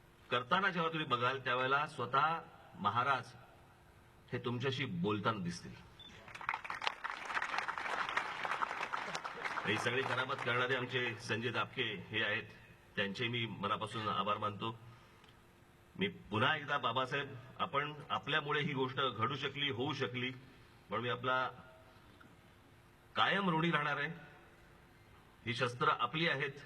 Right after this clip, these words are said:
आपलीच राहणार आहेत. त्याच्यामुळे हे फक्त दिलंय, हे केलंय, हे सगळं नाशिककरांसाठी केलंय. हा संपूर्ण परिसर हा आपण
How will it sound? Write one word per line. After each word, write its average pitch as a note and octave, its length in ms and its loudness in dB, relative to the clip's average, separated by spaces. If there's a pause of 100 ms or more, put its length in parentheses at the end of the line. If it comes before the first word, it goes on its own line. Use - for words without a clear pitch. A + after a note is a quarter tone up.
(640)
आपलीच C3+ 380 0
राहणार C3 280 2
आहेत. C3 180 2 (1700)
त्याच्यामुळे C3 520 2 (1200)
हे C#3 80 6
फक्त - 300 0 (760)
दिलंय, C#3 320 4
हे E3 140 0
केलंय, D3+ 360 0
हे D3+ 160 0
सगळं C#3+ 320 0
नाशिककरांसाठी C3+ 800 -2
केलंय. B2 420 0 (880)
हा B2+ 60 4
संपूर्ण D3+ 440 4
परिसर E3+ 560 2
हा B2+ 160 4
आपण D#3 360 2